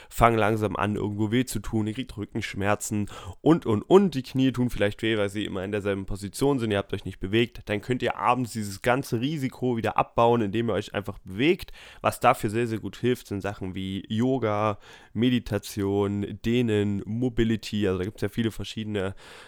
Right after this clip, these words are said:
äh, Namen für im Endeffekt ähnliche Dinge. Sucht euch einfach etwas raus, wo ihr eure Muskulatur nochmal dehnt. Wenn ihr ein ganzes Sportprogramm habt, dann ist Dehnen ja sowieso immer ein Teil davon. Oder ihr macht es als spezifisches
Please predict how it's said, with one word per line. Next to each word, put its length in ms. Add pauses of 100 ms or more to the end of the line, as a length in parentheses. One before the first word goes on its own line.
äh, 260
Namen 520
für 240
im 80
Endeffekt 680
ähnliche 360
Dinge. 380 (380)
Sucht 240
euch 140
einfach 200
etwas 340
raus, 300 (220)
wo 300
ihr 380
eure 240
Muskulatur 580
nochmal 300
dehnt. 440
Wenn 160
ihr 100
ein 60
ganzes 380
Sportprogramm 720
habt, 320
dann 140
ist 160
Dehnen 240
ja 140
sowieso 420
immer 240
ein 180
Teil 300
davon. 400
Oder 240
ihr 80
macht 200
es 140
als 220
spezifisches 880